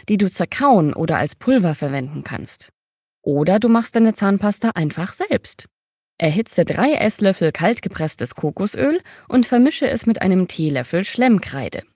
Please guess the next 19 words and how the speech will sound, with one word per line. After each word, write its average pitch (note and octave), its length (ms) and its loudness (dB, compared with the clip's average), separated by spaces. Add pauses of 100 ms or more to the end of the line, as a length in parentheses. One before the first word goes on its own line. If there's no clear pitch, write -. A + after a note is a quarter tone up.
(160)
Calciumcarbonat C#3 1300 -4 (320)
sowie A3 380 2
jeweils C#4+ 580 0
drei G#3 240 0
Esslöffel F3+ 560 -2
Natron D#3+ 580 -2
und B3 160 -2
Stevia. C3+ 640 -4 (720)
Füge - 320 0
anschließend F#3 720 0
je E3 120 2
nach C#3+ 200 -2
Geschmack - 640 -4
ein F3+ 140 0
ätherisches D#3 640 -4
Öl C4 300 2 (260)
wie D4 220 0
Pfefferminze D#3 720 0
hinzu C#3 480 -2